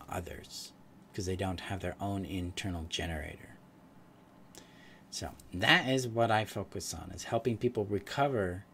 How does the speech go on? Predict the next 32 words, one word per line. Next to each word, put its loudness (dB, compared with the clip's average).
from 0
the 0
abuse 4
cycle, 2
seduction, 0
abuse, -2
and -4
discard 2
with -8
people -2
like -6
that. -14
So -10
let 12
me 12
know 12
what 8
you 10
think 6
in 6
the 6
comments 4
below, 4
guys. 4
Today, 6
I 6
want 4
you 0
to -2
take 2
a 4
moment 4